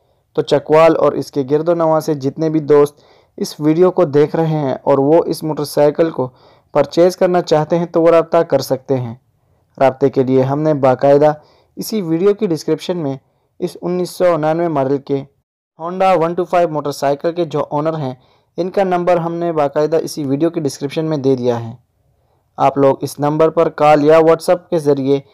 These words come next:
रब्ता करके इस मोटरसाइकिल की अगर मज़ीद मालूमात हासिल करना चाहें तो भी हासिल कर सकते हैं और इसकी कीमत फाइनल करवा के इसे परचेज भी कर सकते हैं।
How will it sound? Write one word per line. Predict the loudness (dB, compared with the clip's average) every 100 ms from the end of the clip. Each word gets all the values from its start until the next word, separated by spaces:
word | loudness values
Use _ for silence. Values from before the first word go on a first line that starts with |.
| _ _ 0
रब्ता | 2 4 2
करके | 2 0 0
इस | -2 -2 -2
मोटरसाइकिल | -4 -2 2 2 2 -4
की | -4
अगर | 0 0
मज़ीद | 0 -2 -2 -2 2
मालूमात | 2 2 2 2 0
हासिल | -4 -2 -2 -2 0
करना | 0 0 0
चाहें | 0 0 -2 -10 _ _ _ _ _ _
तो | 2
भी | 4 4
हासिल | 2 0 -2
कर | -2
सकते | -2 -2 -2
हैं | 0
और | -2 -4
इसकी | -6 -10
कीमत | -8 -6 0 0 -2 _ _ _ _ _
फाइनल | 2 2 0
करवा | 0 4 4
के | 4 2
इसे | 0 -2
परचेज | -4 -4 0 2
भी | 2
कर | -2 -4
सकते | -4 -6 -6
हैं। | -6 -10